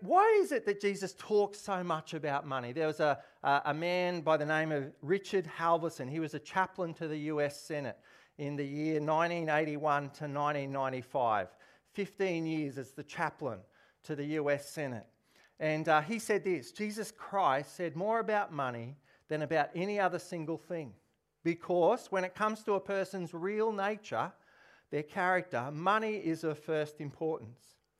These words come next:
Money is an exact index to a person's true character."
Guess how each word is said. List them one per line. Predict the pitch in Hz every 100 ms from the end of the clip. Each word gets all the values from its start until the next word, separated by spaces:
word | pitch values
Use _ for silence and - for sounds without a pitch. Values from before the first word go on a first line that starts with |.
| _ - _ _
Money | 165 196 220
is | 214 190
an |
exact | 185 170 147 196 185 - -
index | 208 294 269 131 -
to | - 160
a |
person's | 151 170 156 - 143 -
true | - 190 185
character." | 185 - 156 143 147 - 110